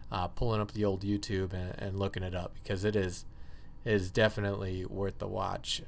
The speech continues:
Um, very exciting racing. But, uh, drum roll, out of the three wide racing between Blaney, Busch,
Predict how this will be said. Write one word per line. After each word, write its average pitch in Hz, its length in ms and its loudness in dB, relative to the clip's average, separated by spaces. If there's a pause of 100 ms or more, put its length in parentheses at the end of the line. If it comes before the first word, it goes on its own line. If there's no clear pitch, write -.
(120)
Um, - 380 -6
very 104 360 0
exciting 92 400 -2
racing. 92 440 -4 (680)
But, 151 380 12 (200)
uh, 104 380 2
drum 107 360 2
roll, 92 440 2 (520)
out 117 100 10
of 113 100 8
the 101 60 -2
three 143 180 6
wide 117 500 8 (840)
racing 104 640 2 (160)
between 104 500 -2
Blaney, 107 640 2 (580)
Busch, 107 360 0